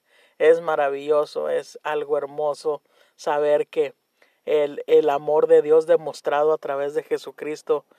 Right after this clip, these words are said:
el, una manera de decirnos que Dios nos ama,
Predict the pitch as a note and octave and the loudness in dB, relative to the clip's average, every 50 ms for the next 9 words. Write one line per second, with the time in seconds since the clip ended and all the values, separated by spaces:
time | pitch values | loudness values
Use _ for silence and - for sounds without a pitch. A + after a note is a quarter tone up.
0 | _ _ _ _ _ _ - D3+ D3 D3 C#3+ C#3+ C#3+ D3+ D#3 E3+ F3 F3 F3 E3+ | _ _ _ _ _ _ -2 2 2 4 4 4 4 2 2 2 2 2 2 2
1 | D#3 - D#3+ D#3+ E3 E3+ F3 F3 E3+ E3 D#3 D3+ D3 C#3 - - D3+ D3+ E3+ F3+ | 0 2 2 4 6 6 6 8 8 8 8 6 4 2 0 -2 -2 -2 0 -2
2 | F3 - - - D3+ D3 D3+ D#3 D#3+ E3+ F3 E3+ - - E3+ D#3 E3 E3+ F3 F3 | -4 -4 0 0 0 2 4 2 2 2 -2 -6 -6 -2 0 2 2 0 0 -2
3 | F3 E3+ - | -6 -6 -6